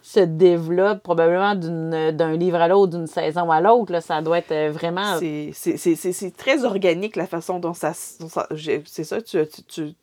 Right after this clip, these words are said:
Speaker 2: tu mets le doigt dessus en, en disant que, euh, oui, l'attachement va se, va, va devenir plus intense, euh, entre eux, et puis ça va devenir quelque chose de palpable. Et puis, euh, tu sais, moi, Marie-Aude Muraille, c'est une auteure que j'aime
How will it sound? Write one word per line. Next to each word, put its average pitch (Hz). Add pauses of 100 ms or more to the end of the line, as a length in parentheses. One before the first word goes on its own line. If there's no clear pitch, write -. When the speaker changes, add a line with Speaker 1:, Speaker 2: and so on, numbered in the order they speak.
Speaker 2:
tu -
mets 180
le 175
doigt 165
dessus -
en, 143
en 156
disant 156
que, 156 (480)
euh, 139
oui, 185
l'attachement 175
va 165
se, 143
va, 143
va 151
devenir 160
plus 185
intense, 190
euh, 151 (120)
entre 165
eux, 285 (240)
et 165
puis 170
ça 160
va 156
devenir 165
quelque 165
chose 175
de 160
palpable. 170 (360)
Et 151
puis, 165
euh, 151
tu -
sais, 202
moi, 214
Marie-Aude 180
Muraille, 202
c'est -
une 175
auteure 185
que 160
j'aime 156